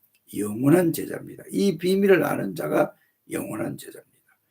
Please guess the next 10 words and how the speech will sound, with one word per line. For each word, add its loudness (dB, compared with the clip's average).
그래서 4
렘넌트가 -8
항상 -4
기억해야 -8
할 -4
마음의 2
눈 0
세 -4
가지가 -6
있습니다. -10